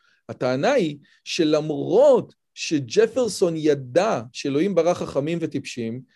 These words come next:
מוכשרים ולא מוכשרים, למרות שאלוהים, למרות שאתה מסתכל ב-, בפשטות על העולם ורואה שאנשים לא שווים,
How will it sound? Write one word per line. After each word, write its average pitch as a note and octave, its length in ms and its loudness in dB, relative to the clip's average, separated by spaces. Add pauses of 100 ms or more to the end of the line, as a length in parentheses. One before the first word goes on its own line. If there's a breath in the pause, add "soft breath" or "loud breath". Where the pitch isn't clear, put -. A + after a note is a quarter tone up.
(220)
מוכשרים D3 500 -2
ולא C#3+ 220 2
מוכשרים, B2+ 580 -8 (380 soft breath)
למרות F3 520 2
שאלוהים, F#3+ 640 4
למרות G3+ 440 0
שאתה - 220 -2
מסתכל A3 640 0
ב-, F#3+ 220 2 (200)
בפשטות A#3 760 2
על F#4 140 6
העולם E3 320 4
ורואה C#3+ 240 4
שאנשים C#3 480 -4
לא C3+ 140 2
שווים, C3+ 520 -2